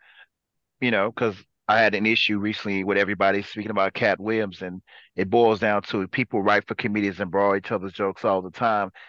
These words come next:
It's just they deliver it better. So Paul Mooney writing for Richard Pryor is like, does that make Paul Mooney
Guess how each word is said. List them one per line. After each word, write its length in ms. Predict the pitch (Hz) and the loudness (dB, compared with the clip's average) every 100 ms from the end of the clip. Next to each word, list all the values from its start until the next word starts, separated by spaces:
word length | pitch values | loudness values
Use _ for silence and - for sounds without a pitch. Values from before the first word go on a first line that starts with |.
| - - | -20 -12
It's 160 | 98 | -10
just 120 | 90 - | -6 -4
they 120 | 98 | -4
deliver 360 | 90 101 101 - _ - | -2 -2 -2 -8 _ -10
it 140 | 95 85 | -4 0
better. 320 | 107 90 90 | 2 0 -4
So 280 | - 90 85 | -4 -4 -2
Paul 260 | - 110 | 2 2
Mooney 220 | 120 120 104 | 2 -2 -2
writing 280 | 101 95 | -2 -4
for 180 | - 92 | -10 -10
Richard 320 | 95 104 101 | -10 -10 -6
Pryor 280 | - 120 98 | 2 4 4
is 100 | 90 | 2
like, 200 | 95 90 - - - | 0 0 -8 -16 -12
does 120 | 92 | -2
that 180 | 107 101 | 0 2
make 240 | 110 101 _ _ _ _ _ - | 0 -2 _ _ _ _ _ -4
Paul 240 | 117 107 | 0 0
Mooney 520 | 101 113 123 123 123 | -2 -4 -4 -6 -8